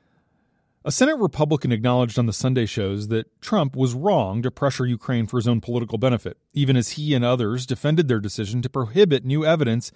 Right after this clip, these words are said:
in his impeachment trial while pressing ahead with the president's all but certain acquittal in a vote scheduled for Wednesday. Senator Lamar Alexander, the retiring Republican from Tennessee, said on Meet the Press that what Trump did was, quote, "wrong and inappropriate and improper, and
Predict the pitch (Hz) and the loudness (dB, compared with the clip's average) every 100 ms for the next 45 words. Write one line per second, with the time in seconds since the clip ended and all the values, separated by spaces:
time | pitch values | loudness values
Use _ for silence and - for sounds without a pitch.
0 | _ _ 175 196 175 160 170 190 175 139 | _ _ 2 4 6 2 0 -4 -6 -4
1 | 110 113 - _ _ - 160 - 180 - | -2 -2 -4 _ _ 0 2 2 0 2
2 | 190 123 120 131 131 120 113 117 - 123 | 0 2 0 -4 -4 -2 0 -2 -2 -2
3 | 113 120 - 127 131 127 - - 160 110 | -2 -4 -8 -8 -8 -8 -4 0 2 0
4 | - 117 110 120 - 120 110 113 - - | 0 0 0 -2 -2 -4 -2 -6 -8 -10
5 | 120 117 117 107 104 98 - _ _ _ | -4 0 0 -2 -6 -10 -14 _ _ _
6 | _ _ _ - 180 170 147 131 143 151 | _ _ _ 0 4 6 6 4 4 4
7 | 139 127 113 104 98 113 110 104 - 123 | 2 0 0 0 -2 -4 -4 -4 -6 -4
8 | 123 123 120 117 110 104 117 113 107 120 | -2 -2 -4 -4 -4 -4 -4 -4 -2 -2
9 | - 113 104 135 120 120 160 - - 123 | -2 -4 -2 0 2 2 2 0 -2 -2
10 | 104 - - _ _ _ 147 160 190 - | -2 -4 -12 _ _ _ 0 2 2 2
11 | 185 151 160 156 143 - 127 123 123 139 | 2 2 2 0 -2 0 0 0 2 4
12 | 165 190 180 170 - 143 143 147 151 180 | 4 2 -2 -6 -2 -2 0 0 0 -2
13 | 180 - 107 107 - 143 139 180 165 104 | -4 -2 -2 -2 -4 -4 -4 -4 -4 -4